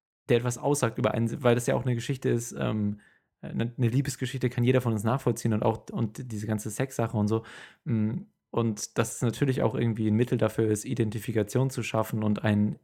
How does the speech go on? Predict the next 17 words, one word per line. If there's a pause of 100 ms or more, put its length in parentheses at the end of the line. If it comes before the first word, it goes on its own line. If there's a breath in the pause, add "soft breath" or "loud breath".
(1000)
in
diese
gan-,
in
diese
ganzen
Bilder
zu
investieren
auf
eine
gewisse,
auch
körperliche
Art
und
Weise.